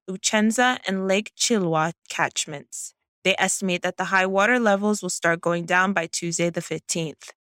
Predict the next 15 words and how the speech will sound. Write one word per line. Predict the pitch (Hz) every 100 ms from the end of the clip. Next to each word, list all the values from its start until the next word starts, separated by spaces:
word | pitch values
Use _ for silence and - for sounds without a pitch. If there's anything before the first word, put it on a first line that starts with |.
| _ _ -
The | 208
ministry | 226 247 294 - 247
has | 214 202
since | - - 277 330 - -
advised | 185 180 170 170
locals | 170 170 175 -
to | 175
refrain | 175 - 214 233
from | 233 220
crossing | 208 175 175 180 175
the |
flooded | - 185 196 214
rivers | 180 170 165 -
and | 160
streams. | - - 156 151 - -